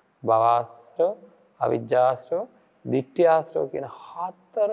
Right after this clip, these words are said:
පැත්තකින් අපි මේ ආශ්‍රව වලින් හිර වෙලා නැවත, නැවත,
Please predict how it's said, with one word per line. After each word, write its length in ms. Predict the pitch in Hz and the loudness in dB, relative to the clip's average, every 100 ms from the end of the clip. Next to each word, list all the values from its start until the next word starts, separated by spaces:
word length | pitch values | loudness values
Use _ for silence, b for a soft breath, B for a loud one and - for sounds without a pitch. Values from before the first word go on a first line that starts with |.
| 208 - | -4 -4
පැත්තකින් 760 | 135 - _ 190 170 175 165 | -4 -4 _ -10 -6 -6 -6
අපි 220 | 120 - | -10 -10
මේ 240 | 139 135 143 _ - | -10 -10 -14 _ -4
ආශ්‍රව 500 | 123 139 - - 147 | -2 -2 -4 -4 -4
වලින් 280 | 147 147 143 | -4 -8 -12
හිර 220 | 123 131 139 | -6 -4 -2
වෙලා 260 | 135 127 127 b b b _ - | 0 -2 -4 b b b _ -6
නැවත, 520 | 131 135 151 165 165 | -2 0 2 2 2
නැවත, 420 | 151 135 139 | 0 -2 -6